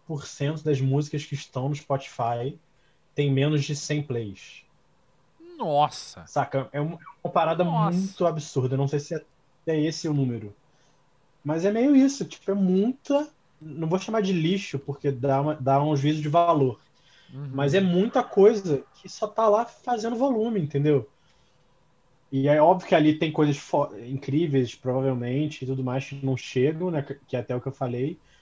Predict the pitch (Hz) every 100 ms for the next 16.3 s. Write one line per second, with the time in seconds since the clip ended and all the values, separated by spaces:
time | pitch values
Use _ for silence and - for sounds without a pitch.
0 | _ _ 127 - 131 - - 123 120 131
1 | 131 117 123 139 - 143 139 175 _ _
2 | _ _ _ - 247 269 277 - 156 139
3 | 180 185 202 190 196 220 196 208 220 233
4 | 233 226 240 269 277 _ - 240 190 -
5 | - - 196 226 208 175 208 156 113 -
6 | 131 123 107 117 131 - 123 127 127 127
7 | 139 147 165 202 214 165 117 - _ _
8 | _ _ - - _ _ - _ _ 139
9 | 127 156 196 147 139 120 113 - - 98
10 | 98 - _ - - 143 160 160 147 -
11 | - 139 143 139 135 135 135 143 143 139
12 | 160 156 139 123 139 143 143 151 151 143
13 | 117 _ _ _ _ - 123 139 143 135
14 | 131 147 160 170 143 143 156 170 180 196
15 | 196 196 175 170 156 208 175 151 123 117
16 | 113 110